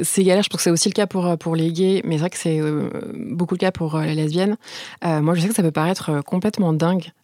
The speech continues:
euh, mais quand j'étais gamine, je savais que les gays existaient, mais je savais pas que les lesbiennes existaient. Ça me, enfin,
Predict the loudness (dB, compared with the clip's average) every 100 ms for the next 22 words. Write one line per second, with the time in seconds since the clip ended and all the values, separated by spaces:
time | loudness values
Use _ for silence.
0 | -2 0 0 0 2 2 2 0 0 0
1 | 0 0 0 2 2 4 2 -2 -20 -18
2 | -4 2 2 2 2 0 2 2 2 0
3 | -2 -2 -4 -4 -2 0 0 0 2 2
4 | 0 -2 -4 -6 -4 -2 -2 -2 -2